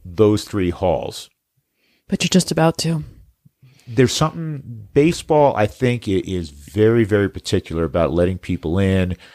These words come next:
Speaker 1: It's not like every year they're gonna have a class. And this year's class is headlined by Derek Jeter. Now, last year, for the first time ever, we had a unanimous selection. It was a, it was his teammate,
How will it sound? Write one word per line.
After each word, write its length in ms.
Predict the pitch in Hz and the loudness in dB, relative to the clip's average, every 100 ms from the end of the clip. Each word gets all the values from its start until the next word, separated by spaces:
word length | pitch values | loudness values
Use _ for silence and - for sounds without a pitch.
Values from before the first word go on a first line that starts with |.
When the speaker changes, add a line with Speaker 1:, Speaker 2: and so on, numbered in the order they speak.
| _ | _
Speaker 1:
It's 100 | - | -6
not 120 | 95 | 0
like 160 | 95 - | 0 0
every 200 | 95 92 | 0 0
year 220 | 90 95 | 2 2
they're 140 | 92 87 | 2 0
gonna 160 | 92 | 0
have 200 | 87 90 | -2 -2
a 40 | 90 | -4
class. 640 | - 92 85 85 82 - - - _ _ 101 | -2 0 2 0 -2 -8 -20 -20 _ _ -2
And 640 | 101 95 95 92 90 87 _ _ _ _ _ 90 | 0 2 0 -2 -8 -12 _ _ _ _ _ -20
this 420 | 92 127 165 - | 0 2 2 2
year's 220 | 175 165 | 0 0
class 500 | - 117 101 98 - | 0 2 4 2 -2
is 140 | 95 | -10
headlined 880 | - 143 147 110 90 87 82 85 78 | -2 2 2 0 -4 -4 -4 -6 -6
by 200 | 87 82 73 - | -6 -6 -10 -6
Derek 440 | 104 104 110 - | -2 0 0 -2
Jeter. 420 | - 87 - - _ _ _ _ - | -8 -8 -10 -16 _ _ _ _ -6
Now, 160 | 98 95 | -4 0
last 420 | 110 131 139 - | 2 2 0 0
year, 140 | 113 | 0
for 120 | 107 87 | 2 -4
the 60 | |
first 260 | - 117 - | -2 -2 0
time 180 | 117 107 | 0 0
ever, 140 | 98 | 0
we 140 | 95 90 | 0 2
had 180 | 92 | 2
a 40 | 85 | 0
unanimous 680 | 82 95 101 101 98 - - _ | -2 -2 -2 -2 -6 -8 -14 _
selection. 520 | - 101 92 - 98 | -2 2 2 0 -4
It 40 | 85 | -4
was 120 | 76 | -2
a, 80 | 80 | -4
it 340 | 78 87 78 | -2 -2 -2
was 140 | 78 78 | -6 -6
his 120 | 90 | -6
teammate, 420 | - 160 107 - | -4 -2 -2 -4